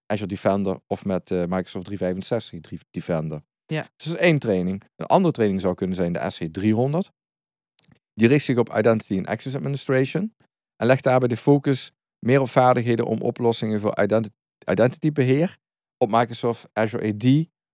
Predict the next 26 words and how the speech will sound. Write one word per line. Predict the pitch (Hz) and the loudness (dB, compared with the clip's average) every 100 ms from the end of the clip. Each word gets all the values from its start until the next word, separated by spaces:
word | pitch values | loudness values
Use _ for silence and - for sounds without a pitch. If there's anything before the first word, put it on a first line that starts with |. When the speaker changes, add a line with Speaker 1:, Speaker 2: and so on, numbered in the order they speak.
| _ | _
Speaker 1:
en | - - | -2 2
andere | - 135 139 135 - | 4 4 4 2 0
identity | 117 117 131 127 131 120 113 | -2 2 0 -2 -8 -8 -8
technologie-, | 113 120 117 110 110 - | -6 -4 -4 -4 -6 -4
technologieën, | 117 120 113 113 107 117 113 113 _ _ _ - | -4 -4 -4 -4 -2 0 0 -2 _ _ _ -2
ehm, | 101 104 101 98 | 2 4 2 2
op | - - | -2 0
te | |
lossen. | 95 80 - - _ _ | -4 -4 -8 -20 _ _
Ja? | - 151 214 _ _ _ - - _ _ _ _ _ - | -8 -8 -8 _ _ _ -16 -16 _ _ _ _ _ 2
En | 131 | 4
als | 110 - | 4 6
laatste | 127 156 - | 6 6 2
de | 139 120 113 - _ _ - | 2 4 4 0 _ _ 0
S | 131 | 0
C | 113 95 | 0 0
vierhonderd | 117 151 156 180 208 | 2 2 2 -2 -2
training | - 202 202 208 | -6 -6 -4 -4
van | 185 | -4
Microsoft. | 190 196 - - 226 - _ _ _ _ | -4 -4 -8 -10 -10 -10 _ _ _ _
Eh, | - | -6
die | 135 | -2
gaat | 127 120 | 2 2
over | 101 110 101 | 2 -2 -4
information | - 110 117 - 143 | -4 -2 -2 -2 -6
protection. | 143 143 151 - 170 | -2 -2 -2 -2 -4